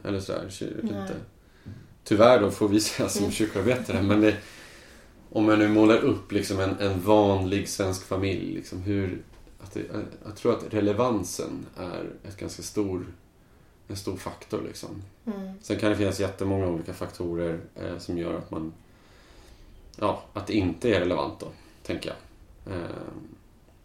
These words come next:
Speaker 1: man kanske är så upptagen med sina egna livsprojekt, eller man har en dålig, dålig erfarenhet av kyrkan sedan liten, eller man
Speaker 2: Mm.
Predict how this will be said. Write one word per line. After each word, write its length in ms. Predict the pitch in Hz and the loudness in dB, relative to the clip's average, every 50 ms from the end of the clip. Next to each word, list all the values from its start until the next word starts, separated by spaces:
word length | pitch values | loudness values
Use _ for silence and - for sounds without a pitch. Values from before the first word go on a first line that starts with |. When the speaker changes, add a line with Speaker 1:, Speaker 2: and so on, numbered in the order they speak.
| - _ - - - - - - | -20 _ -20 -20 -20 -20 -20 -16
Speaker 1:
man 100 | - 90 | -12 -10
kanske 180 | 90 87 - 92 | -10 -8 -6 -6
är 40 | 85 | -6
så 120 | - 95 | -4 -4
upptagen 480 | 101 101 98 - - - 98 98 90 87 | -6 -6 -8 -6 0 2 2 2 2 0
med 80 | 87 | -4
sina 180 | - 92 90 92 | -4 -4 -4 -2
egna 220 | 90 87 87 87 | -2 -2 -2 -2
livsprojekt, 760 | 90 95 98 98 - - - - - - 95 92 - - - - | -2 -2 -2 -4 -6 -10 -12 -10 -10 -10 -10 -10 -12 -14 -12 -12
eller 340 | - - 92 92 - - 98 - - - - - - - - - - | -10 -10 -10 -10 -10 -12 -14 -16 -18 -20 -20 -20 -20 -20 -20 -10 -4
man 140 | - 98 95 95 | -2 0 2 2
har 140 | 95 92 | 2 2
en 160 | 92 92 92 92 | 2 2 2 2
dålig, 640 | 98 95 95 92 90 90 90 90 87 87 85 87 90 95 | 2 2 2 2 2 2 2 2 2 0 0 -2 -2 -2
dålig 240 | 101 95 90 90 92 | -2 0 0 0 -2
erfarenhet 420 | 87 - - 82 82 87 87 82 - | -2 -2 -4 -4 -2 -2 -4 -4 -6
av 60 | 87 | -6
kyrkan 420 | - - 90 82 82 - 87 82 | -4 -2 -2 -2 -4 -4 -6 -6
sedan 160 | 78 95 87 | -4 -4 -2
liten, 500 | 87 92 85 80 - - - - 82 - - | -2 -2 -4 -4 -8 -12 -12 -10 -10 -10 -8
eller 100 | 82 - | -8 -4
man 100 | - - | -2 -2
Speaker 2:
Mm. 60 | - | -2